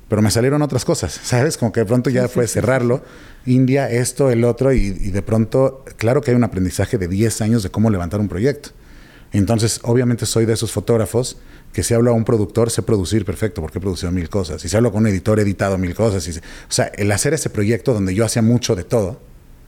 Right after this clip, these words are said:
Speaker 1: hasta los presupues-, o presupuestos enormes más grandes que cualquier otro proyecto que he visto en mi vida. Pues, eh, te da mucho que sí, o sea, de pronto me cuesta trabajo saber qué me dio eso, pero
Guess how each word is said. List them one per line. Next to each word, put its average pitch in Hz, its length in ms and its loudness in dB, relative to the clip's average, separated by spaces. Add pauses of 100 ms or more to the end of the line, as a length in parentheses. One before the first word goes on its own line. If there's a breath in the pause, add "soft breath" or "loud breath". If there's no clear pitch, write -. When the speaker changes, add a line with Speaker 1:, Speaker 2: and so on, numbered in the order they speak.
(160)
Speaker 1:
hasta 98 220 -2
los 98 120 -2
presupues-, 107 580 -2 (200)
o - 80 -12
presupuestos - 640 -4
enormes 101 380 0
más 104 120 0
grandes 107 200 -2
que - 80 -16
cualquier 95 260 -4
otro 80 140 -6
proyecto 90 340 -4
que - 80 -6
he - 20 -2
visto 87 200 -4
en 92 60 -2
mi 101 80 0
vida. 135 160 0 (2000 loud breath)
Pues, - 520 -2 (260)
eh, - 300 -16
te 117 120 0
da 135 160 2
mucho 156 640 0 (380)
que 107 280 2
sí, 185 260 2
o 120 60 2
sea, 120 140 2
de 113 80 4
pronto 135 240 0
me 123 100 0
cuesta 120 220 -2
trabajo 110 260 0
saber 101 220 0
qué 107 120 -2
me 104 80 2
dio 107 100 2
eso, - 200 -4
pero 85 240 -6